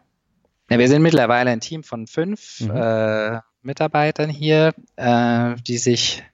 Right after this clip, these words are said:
Speaker 1: tagtäglich mit dem Portal beschäftigen.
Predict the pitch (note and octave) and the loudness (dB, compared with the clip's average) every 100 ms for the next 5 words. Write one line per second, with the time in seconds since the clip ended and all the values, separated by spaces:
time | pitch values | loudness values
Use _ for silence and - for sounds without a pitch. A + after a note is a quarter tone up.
0 | _ - - - - A2 - A#2+ A2+ B2 | _ -20 -20 -16 -4 -4 -2 -2 -2 0
1 | A2 G#2+ - G#2+ G#2 G#2+ G#2 G2+ - G2+ | -2 -2 -10 -4 -4 -2 0 -2 0 0
2 | G2 F#2+ F#2 C3+ - C#3+ C#3 C#3+ | 0 0 0 0 -2 -6 -6 -8